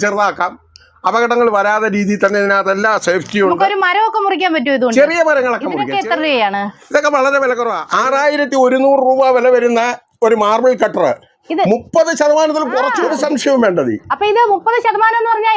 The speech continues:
Speaker 2: എത്ര രൂപയ്ക്കായിരിക്കും കൊടുക്കുന്നത്?
Speaker 1: ഏകദേശം നാലായിരം രൂപയ്ക്ക്, ആ, നാലായിരത്തി ഇരുന്നൂറ് രൂപ വരെ, വില വരുന്നുള്ളൂ.
Speaker 2: ഇവിടുത്തെ എല്ലാ പ്രോഡക്റ്റും
Speaker 1: എല്ലാ പ്രോഡക്റ്റും അങ്ങനെ തന്നെയാണ്. ഈ മാസം മുപ്പതാം തീയതി വരെ
Speaker 2: മുപ്പതാം
Speaker 1: റംസാൻ
Speaker 2: തീയതി വരെ.
Speaker 1: വിഷു ഓഫർ.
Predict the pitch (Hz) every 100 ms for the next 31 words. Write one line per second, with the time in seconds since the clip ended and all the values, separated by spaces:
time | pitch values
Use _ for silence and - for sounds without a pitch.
0 | 392 - 466 466 427 427 392 370 339 349
1 | 370 277 196 165 302 294 302 302 277 285
2 | 294 285 277 262 262 233 254 277 - 247
3 | 247 240 247 262 254 254 247 247 233 233
4 | 233 233 208 208 208 185 180 156 113 -
5 | 339 453 453 427 480 508 508 440 427 440
6 | 508 330 320 277 277 269 262 262 233 226
7 | 208 185 - 240 254 262 220 254 240 226
8 | 202 165 139 - 269 180 190 220 240 311
9 | 254 214 185 180 - 285 - - - 208
10 | - 165